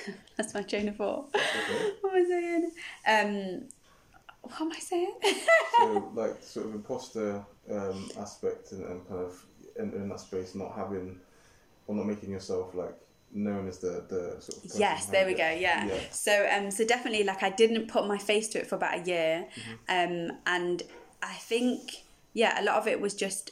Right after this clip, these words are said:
Speaker 1: through lack of confidence within myself. Um, like I said, imposter syndrome. Um, and I was going through so much as well. But I
Speaker 2: Mm.
Speaker 1: think then when it come to last year, so I ran the business a year, for a year without anyone actually knowing it was me.
Speaker 2: Yeah.
Speaker 1: And then when it come to last year, the top of last year,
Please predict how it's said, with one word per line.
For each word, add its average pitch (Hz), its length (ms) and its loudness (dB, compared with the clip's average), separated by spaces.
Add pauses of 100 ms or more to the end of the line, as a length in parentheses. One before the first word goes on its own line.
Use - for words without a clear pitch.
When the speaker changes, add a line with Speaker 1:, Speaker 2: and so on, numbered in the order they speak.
(120)
Speaker 1:
through 196 180 -4
lack 185 200 -2
of - 80 -12
confidence 180 420 -4
within 185 140 -2
myself. 208 580 0 (300)
Um, 180 240 0
like 180 240 -4
I - 20 -8
said, - 220 -4
imposter 196 480 -4
syndrome. 190 720 -4 (420)
Um, 175 600 0 (100)
and 185 140 2
I 180 80 2
was 175 100 -4
going 190 280 2
through 180 160 -8
so 196 300 0
much - 220 -4
as - 140 -8
well. 175 360 0
But - 120 0
I 240 80 -2
Speaker 2:
Mm. 233 60 -6
Speaker 1:
think 196 300 -2 (920)
then 202 160 0
when 226 80 2
it - 100 -4
come 233 200 0
to 226 100 -4
last 214 340 -2
year, 175 360 -2 (180)
so 185 100 2
I 180 40 0
ran 226 120 4
the 240 80 0
business 220 280 0
a 180 60 -4
year, 170 300 -4
for 190 100 0
a 185 60 0
year 170 180 0
without 170 300 -2
anyone 170 320 0
actually 175 280 -8
knowing 165 180 0
it 147 80 -4
was - 160 -8
me. 160 300 -4 (140)
Speaker 2:
Yeah. 214 60 -10 (180)
Speaker 1:
And 190 100 -2
then 202 80 2
when 214 100 0
it - 80 -6
come 202 180 -4
to - 220 -4 (160)
last 202 300 -2
year, 170 120 0
the 170 80 -4
top 226 240 -2
of 226 100 -2
last 214 280 -2
year, 170 180 -2